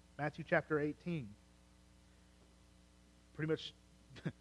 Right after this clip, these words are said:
all of Paul's writings to the church, right, talk about this fact that we're to hold one another accountable and that we are to confront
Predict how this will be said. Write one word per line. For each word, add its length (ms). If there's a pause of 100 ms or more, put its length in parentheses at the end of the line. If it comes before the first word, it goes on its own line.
(380)
all 280
of 120
Paul's 340
writings 480
to 80
the 80
church, 480 (560)
right, 140 (100)
talk 220
about 320 (360)
this 140
fact 380
that 100
we're 120
to 100 (180)
hold 300
one 120
another 300
accountable 560 (460)
and 80
that 120
we 140
are 100
to 380 (320)
confront 500